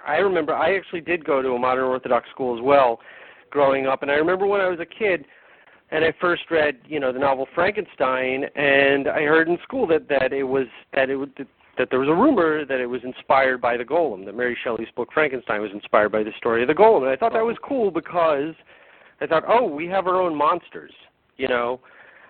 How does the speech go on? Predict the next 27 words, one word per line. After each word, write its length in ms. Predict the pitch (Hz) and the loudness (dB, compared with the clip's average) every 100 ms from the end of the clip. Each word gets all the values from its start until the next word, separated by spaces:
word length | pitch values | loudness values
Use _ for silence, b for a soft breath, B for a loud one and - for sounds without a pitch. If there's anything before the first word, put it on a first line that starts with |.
| B | B
Um, 680 | - 127 131 131 127 127 127 - _ - - | 4 6 6 2 0 -4 -8 -16 _ -20 -16
whereas 440 | 190 170 170 156 131 | -4 0 2 0 0
that 240 | 151 175 | -2 0
doesn't 320 | 196 170 170 - _ _ | -2 -4 -8 -12 _ _
get 180 | - 175 | -8 -4
that 100 | 170 | -2
much 200 | 170 151 - | 0 -2 -4
publicity, 580 | 143 139 160 117 104 101 | -4 -2 -4 -8 -12 -8
that, 100 | 110 - _ _ _ _ _ _ 135 | -10 -10 _ _ _ _ _ _ -8
that 100 | 117 | -4
there's 200 | 127 113 - | -4 -4 -4
Jewish 240 | 139 139 - | 0 0 2
folklore 420 | 131 127 131 131 | 0 2 -2 0
and 100 | 123 | 0
Jewish 180 | 123 127 117 | -4 -4 2
monsters 500 | 120 135 - 80 71 - - | 2 2 -4 -16 -16 -20 -6
out 180 | 120 104 | -6 -2
there, 280 | 104 90 120 | -4 -2 2
um, 480 | 131 123 117 107 - - - | 4 4 2 -4 -12 -14 -8
and 100 | 143 | -6
that 80 | |
these, 160 | 147 135 - 147 | -6 -6 -8 -6
these 140 | 139 139 | -2 0
sort 160 | 156 123 | 2 2
of 80 | - | 0
super 180 | 170 156 | -4 -4
characters 560 | 147 113 98 95 101 95 | -2 -2 -2 -4 -10 -8